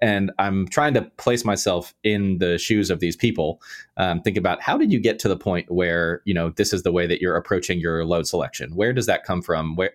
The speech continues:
what is your understanding of how we select loads, how we progress loads? And then I think back to all the information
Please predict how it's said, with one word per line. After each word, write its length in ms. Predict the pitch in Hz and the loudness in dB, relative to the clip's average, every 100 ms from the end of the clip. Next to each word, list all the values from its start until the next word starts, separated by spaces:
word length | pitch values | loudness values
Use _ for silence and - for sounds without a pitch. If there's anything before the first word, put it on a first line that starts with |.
| 98 | -4
what 200 | 107 120 | 0 0
is 220 | 107 90 | 0 0
your 240 | 90 95 | 0 0
understanding 640 | 90 85 - 85 80 71 71 | -2 -2 -2 -4 -2 -4 -6
of 280 | 80 78 71 - | -6 -6 -8 -8
how 460 | 87 82 82 82 | -2 0 0 -2
we 400 | 82 80 76 76 - - - | -2 -2 -2 -4 -10 -20 -12
select 360 | - 92 107 117 | -4 0 0 0
loads, 440 | 104 98 92 - - | 0 0 0 -2 -4
how 180 | 98 | -2
we 280 | 87 85 82 - | 0 0 -2 -4
progress 460 | - 85 92 104 | -4 -2 0 0
loads? 460 | 98 95 90 87 - - - - - - | 0 0 2 0 -6 -12 -16 -18 -8 0
And 160 | 113 | 2
then 80 | 107 | 2
I 60 | 101 | 2
think 260 | 160 117 | 0 2
back 280 | 104 107 - | 2 0 -2
to 100 | - | -2
all 160 | - 92 | 0 0
the 120 | 92 | 0
information 800 | 98 - 90 92 104 92 82 | 0 -2 0 0 0 0 0